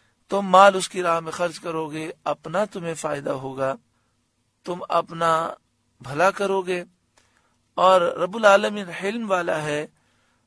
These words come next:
वो करम फरमाता है, दरगुजर फरमाता है, मोहलत देता है, ढील देता है। हम कितनी गलतियां करते हैं, लेकिन हमारी गिरफ्त नहीं होती, हमें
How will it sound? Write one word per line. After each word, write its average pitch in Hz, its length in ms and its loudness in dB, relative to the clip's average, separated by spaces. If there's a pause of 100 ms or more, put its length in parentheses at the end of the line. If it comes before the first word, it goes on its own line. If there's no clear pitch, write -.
(200)
वो 185 720 -2
करम 214 280 -2
फरमाता 156 580 -8
है, 160 380 -8
दरगुजर 170 540 -4
फरमाता 139 560 -8
है, 127 220 -10 (1080)
मोहलत 226 320 2
देता 170 360 -6
है, 139 280 -12
ढील 226 360 -8
देता 156 320 -8
है। 120 240 -10 (1200)
हम 175 180 -6
कितनी 190 460 -12
गलतियां 165 440 -6
करते 156 360 -10
हैं, 127 200 -8 (500)
लेकिन 180 180 -12
हमारी 165 280 -4
गिरफ्त 165 420 -8
नहीं 160 180 -14
होती, 139 440 -10 (580)
हमें 180 360 -8